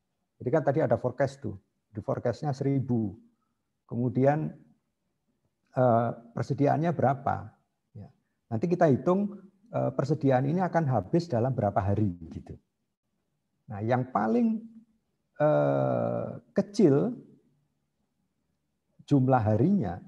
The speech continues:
itu yang kita prioritaskan untuk didahulukan gitu. Ini penentuan,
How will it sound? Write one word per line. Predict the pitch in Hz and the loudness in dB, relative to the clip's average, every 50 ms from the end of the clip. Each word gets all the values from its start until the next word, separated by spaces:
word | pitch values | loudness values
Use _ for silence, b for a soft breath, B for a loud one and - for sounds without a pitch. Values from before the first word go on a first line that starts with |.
| - _ _ - | -20 _ _ -6
itu | 139 139 185 190 | -6 -2 0 2
yang | 160 143 135 139 | 2 2 0 -2
kita | 139 - 123 120 | -2 -2 -2 -2
prioritaskan | - 135 123 113 101 104 - - 101 - - - 139 139 190 | -2 -2 -4 -2 -4 -4 -4 -6 -6 -6 -6 -6 -6 -6 -6
untuk | 143 110 104 135 - - - - _ _ _ _ _ | -6 -6 -6 -6 -8 -10 -12 -20 _ _ _ _ _
didahulukan | - 120 104 123 101 95 98 95 95 92 - - 87 78 - - 82 | -4 -2 0 2 2 2 2 0 -2 -6 -8 -10 -10 -12 -12 -18 -18
gitu. | - - - - - _ _ _ _ _ _ _ - | -18 -18 -18 -18 -20 _ _ _ _ _ _ _ -4
Ini | 139 160 | -2 -2
penentuan, | 147 127 113 123 113 110 - 113 113 117 | -2 -2 -2 -2 -2 -2 -2 -2 -2 -2